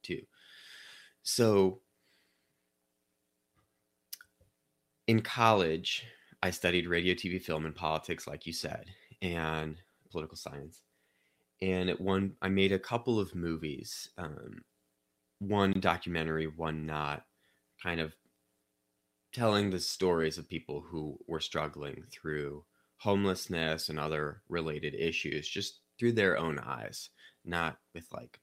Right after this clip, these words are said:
political experts. We actually did interview some members of Congress and other things. We ended up cutting those out because I felt like the human stories spoke for themselves in a much more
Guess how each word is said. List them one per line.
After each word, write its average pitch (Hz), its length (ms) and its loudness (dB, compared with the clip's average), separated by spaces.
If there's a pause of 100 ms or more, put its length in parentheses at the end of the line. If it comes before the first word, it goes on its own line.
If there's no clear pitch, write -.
political 78 480 -8
experts. - 400 -6
We 101 60 4
actually 92 260 2
did 80 180 -2
interview 78 340 -4
some - 280 -12
members - 260 -14
of - 100 -18
Congress 80 420 -6
and 73 100 -8
other 73 120 -8
things. 78 240 -12
We 92 80 -4
ended 92 160 -2
up 76 140 -6 (200)
cutting 76 320 -6
those 73 220 -8
out - 220 -10 (400)
because 76 460 -2 (440)
I 87 60 -2
felt 80 280 -2
like 71 220 -6
the 85 100 -4
human 82 380 -4
stories 76 560 -8 (340)
spoke 80 280 -4
for 85 80 -4
themselves - 640 -12 (1000)
in 117 100 2
a 104 60 4
much 87 340 2
more 76 340 -2